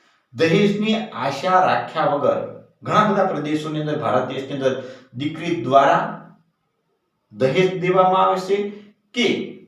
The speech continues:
દહેજ લેવામાં આવે છે. અલગ અલગ પ્રદેશના અલગ અલગ રિવાજો રહેલા આપણને આજની સમાજ વ્યવસ્થાની અંદર પણ જોવા મળે છે. તેમાં ખાસ કરીને દહેજ વગરના જે વિવાહ થાય છે, તે કયા નામે ઓળખાય છે? પ્રજાત્ય વિવાહ તરીકે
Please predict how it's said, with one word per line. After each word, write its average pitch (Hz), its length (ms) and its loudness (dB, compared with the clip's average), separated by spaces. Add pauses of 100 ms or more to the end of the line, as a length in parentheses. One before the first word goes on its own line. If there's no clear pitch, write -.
(140)
દહેજ 180 500 -2
લેવામાં 190 480 4
આવે 127 180 4
છે. 123 100 -4
અલગ 165 260 4
અલગ 165 220 2
પ્રદેશના 135 480 0
અલગ 147 240 2
અલગ 147 260 -2
રિવાજો 127 400 0
રહેલા 123 320 0
આપણને - 720 -2
આજની 143 300 2
સમાજ 131 280 -2
વ્યવસ્થાની 123 460 -2
અંદર 113 240 -4
પણ 151 180 -4
જોવા - 460 -4
મળે 139 160 2
છે. 110 260 -6 (200)
તેમાં 156 200 -2
ખાસ 160 280 -2
કરીને 175 340 -6
દહેજ 175 460 2
વગરના 151 640 0
જે - 180 -2
વિવાહ 131 340 2
થાય 127 220 -2
છે, 135 100 -6
તે 135 200 -8
કયા 156 260 -2
નામે 165 240 -4
ઓળખાય 160 320 -4
છે? 226 280 -6 (340)
પ્રજાત્ય 143 680 2
વિવાહ 131 360 0
તરીકે 131 720 -4